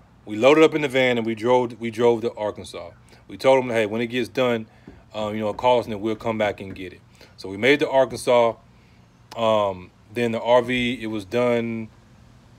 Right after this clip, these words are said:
uh, I think it was, like, done maybe, like, a Friday or whatever. And I think we end up, I don't know if we came and got that weekend or we just said we just gonna wait.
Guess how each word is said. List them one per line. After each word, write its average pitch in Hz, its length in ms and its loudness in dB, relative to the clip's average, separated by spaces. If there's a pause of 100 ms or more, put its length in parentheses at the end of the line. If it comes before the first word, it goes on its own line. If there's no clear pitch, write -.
(120)
uh, 104 560 0
I 92 60 -4
think 139 180 -4
it - 20 -4
was, 117 120 -2
like, 113 180 2
done 117 300 -2
maybe, 110 180 -4
like, 101 180 -4
a 90 120 -12
Friday 120 640 0
or 127 80 0
whatever. 127 480 -2 (960)
And 110 640 -2
I 101 100 -10
think 131 200 -4
we 120 140 -8
end 117 200 -4
up, 113 240 2
I - 40 -8
don't 185 160 0
know 170 60 0
if 139 60 -2
we 143 120 -2
came 139 240 -4
and 120 80 -6
got 123 180 0
that 117 120 0
weekend 123 340 -4
or - 20 -2
we 117 140 -4
just 113 240 -6
said 110 160 -2
we 107 100 -6
just 104 160 -6
gonna 98 200 -8
wait. 98 220 -6